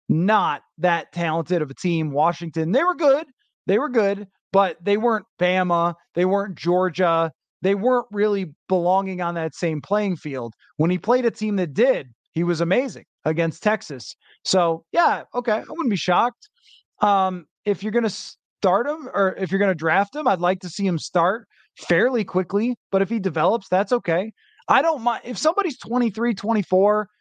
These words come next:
you're like, "Oh, you can't sit him." Sure you can. Sure you can. The quarterbacks have played till thirty-five. Sure you can. You can. "Oh, well, it wastes a, a rookie year." Not really, because you're not going to win the Super Bowl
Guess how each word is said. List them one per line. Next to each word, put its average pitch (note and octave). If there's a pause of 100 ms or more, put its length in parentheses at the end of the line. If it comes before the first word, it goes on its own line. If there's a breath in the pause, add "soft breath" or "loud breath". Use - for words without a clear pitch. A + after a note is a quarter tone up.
(140)
you're F3
like, F#3
"Oh, A#3
you G#3+
can't A3+
sit A3+
him." G#3
Sure F4+
you G4
can. D3 (380)
Sure E4
you D#4
can. C3+ (640)
The -
quarterbacks F#4+
have B3
played C#4
till C4
thirty-five. B3 (420)
Sure E4
you G#3+
can. -
You A#3+
can. A#3 (480 loud breath)
"Oh, B3
well, A#3+
it G#3+
wastes A3+
a, A#3
a F#3+
rookie G#3+
year." F#3+ (200)
Not A#3+
really, G3+ (240)
because A#3 (120)
you're A#3
not B3+
going A3+
to G3+
win G#3
the E3
Super A3
Bowl E3